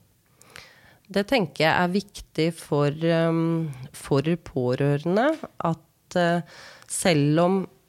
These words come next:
eh, utfallet er tragisk, at de raskt får vite hva som har, eh, skjedd da, med sine nære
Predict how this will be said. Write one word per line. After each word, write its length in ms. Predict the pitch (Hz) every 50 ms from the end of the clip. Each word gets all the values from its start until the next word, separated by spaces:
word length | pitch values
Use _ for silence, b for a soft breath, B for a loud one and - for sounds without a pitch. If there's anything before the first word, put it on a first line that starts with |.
| _ _ -
eh, 240 | - - 170 165 170 - -
utfallet 560 | 165 147 - - - - 143 135 139 156 165
er 200 | - 139 139 143
tragisk, 960 | 143 - - 180 156 143 143 135 135 151 185 220 247 - - - - _ - -
at 220 | - 151 151 - - _ _ -
de 220 | - 170 175 170 165
raskt 500 | 156 143 - - - - - - - -
får 200 | - - 180 175
vite 500 | 175 175 147 123 - _ _ - - 170 160
hva 280 | 151 139 127 120 131
som 420 | - - - - 156 151 151 151 151
har, 280 | 139 143 165 156 156 156 160
eh, 200 | 156 151 156 160
skjedd 420 | 156 - - - - 156 170 202 202 -
da, 180 | - 214 175 151 143 B B
med 220 | B 175 165 165 156
sine 640 | - - 165 156 143 135 139 135 135 143 147 151 156
nære 500 | 156 156 156 151 139 123 - 127 131